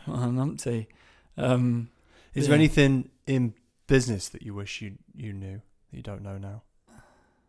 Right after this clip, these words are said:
Speaker 1: Uh, well, I don't know <laughs> because, because I don't know what
Speaker 2: Or
Speaker 1: I don't
Speaker 2: anything you
Speaker 1: know.
Speaker 2: wish you were better at?
Speaker 1: <laughs> Uh, yeah, I, I would like to be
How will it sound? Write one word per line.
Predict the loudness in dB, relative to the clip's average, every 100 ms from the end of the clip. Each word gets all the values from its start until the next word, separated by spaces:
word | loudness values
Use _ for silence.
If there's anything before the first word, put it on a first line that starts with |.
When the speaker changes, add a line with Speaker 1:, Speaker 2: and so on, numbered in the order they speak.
| _ _ _ _ _ _ _ _ _ _ _ _ _ _ _ _ _ -2
Speaker 1:
Uh, | 2 4 4 2 -4 _ _ 0
well, | 4 4
I |
don't | 4 2
know | 2 2 0 -6
<laughs> | -12
because, | -8 -6 0 0 2 0 0 -2 -2 -4 -4
because | -4 -2 2
I | 4
don't | 4 4 2
know |
what | 4 8
Speaker 2:
Or |
Speaker 1:
I | 8
don't | 8
Speaker 2:
anything | 6 6
you | 6
Speaker 1:
know. | 6
Speaker 2:
wish | 4 2
you |
were | 2 2 0
better | 2 2 0 -4
at? | -8 -12
Speaker 1:
<laughs> | -20 -20 -20 -20 _ _ -4
Uh, | 2 2 2 0
yeah, | 2 6 6 4 0 -6 -12 -20
I, | -20 -20 _ _ _ _ _ _ _ _ _
I | -6 -2 0
would | 0 0
like | 0 0 -2 -8
to | -10
be | -6 -4 -4 -6